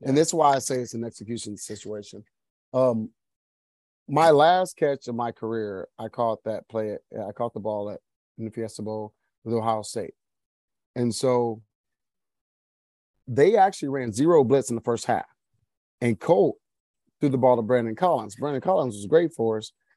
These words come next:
Speaker 1: but Brandon Collins got a little scared 'cause he was going in the middle, and the blitz beater was a slant, which is actually what I ran. And both inside guys were to run slants,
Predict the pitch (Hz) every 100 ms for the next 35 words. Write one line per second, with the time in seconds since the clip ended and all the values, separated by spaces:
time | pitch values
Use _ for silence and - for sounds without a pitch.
0 | _ 117 127 143 123 147 160 135 120 123
1 | 120 113 - 160 156 135 117 123 110 104
2 | 123 117 110 117 156 131 120 _ _ _
3 | - 123 113 107 107 117 185 - 120 123
4 | 113 107 104 - _ - 185 185 139 -
5 | 113 113 107 127 120 117 117 110 113 160
6 | 151 123 - _ _ 110 120 156 - 135
7 | 135 120 113 151 143 113 113 - 110 127
8 | 117 - 156 139